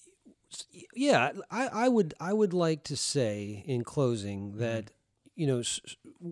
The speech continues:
Speaker 1: we, we hear things in the moment, and then as we live our lives, we tend to forget.
Speaker 2: Mm.
Speaker 1: And, you know, I,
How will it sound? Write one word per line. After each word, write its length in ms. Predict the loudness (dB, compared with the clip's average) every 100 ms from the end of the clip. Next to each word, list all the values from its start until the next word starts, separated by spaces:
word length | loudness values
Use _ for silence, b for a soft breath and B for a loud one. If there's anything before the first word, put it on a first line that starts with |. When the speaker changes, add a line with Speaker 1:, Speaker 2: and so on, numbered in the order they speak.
| -4
Speaker 1:
we, 280 | 0 2 2
we 200 | 0 -2
hear 300 | 2 2 2
things 420 | 0 0 2 0
in 140 | 0
the 80 | 0
moment, 580 | 2 2 0 -2 -4 -10
and 180 | -8 -4
then 140 | -2 -2
as 160 | -2
we 100 | -4
live 220 | -2 -2
our 120 | -2 -4
lives, 400 | -4 -4 -6 -6
we 100 | -8
tend 240 | -6 -6
to 60 | -8
forget. 640 | -10 -10 -8 -10 -12 -20 _
Speaker 2:
Mm. 440 | -10 -8 -10 -12 -12
Speaker 1:
And, 420 | -4 -2 -2 -4 -8
you 160 | -8 -4
know, 320 | -2 -4 -6 -14 -20 -20
I, 120 | -18